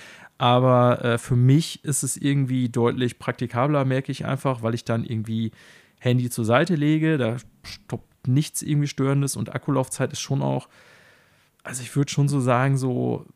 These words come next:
pff, also wie gesagt, ich hab zwei Stunden mehr oder weniger am Stück gespielt. Da bist du auf jeden Fall noch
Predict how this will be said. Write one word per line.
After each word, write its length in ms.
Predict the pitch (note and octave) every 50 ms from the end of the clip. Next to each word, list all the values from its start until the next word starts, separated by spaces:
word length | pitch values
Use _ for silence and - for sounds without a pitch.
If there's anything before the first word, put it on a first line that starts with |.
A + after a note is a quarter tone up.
| _
pff, 440 | - - - - - - - - - _
also 220 | - A2+ A2+ A2+
wie 100 | A#2 B2
gesagt, 280 | B2+ C3+ B2+ D3+ C#3 -
ich 100 | A#2 G#2+
hab 100 | A#2 -
zwei 220 | - - A#2+ A#2+
Stunden 580 | - - - B2+ B2+ B2+ B2+ C#3 C3+ C#3 C3+ C3
mehr 160 | C3 B2+ B2+
oder 140 | C3+ C3 A#2
weniger 240 | B2+ C3 C3+ B2 B2
am 100 | - A#2
Stück 220 | - - C#3+ C#3
gespielt. 640 | - E3+ - - _ D#3 D3+ D#3 D#3 D#3+ D3+ - - _ _ _ _ _ _ _ _ _ _ - - - _ _ _
Da 120 | - A#2
bist 260 | G#2+ A2 B2+ - - -
du 40 |
auf 140 | - A2 - -
jeden 140 | B2 C#3
Fall 160 | - - C3 B2
noch 160 | B2+ C3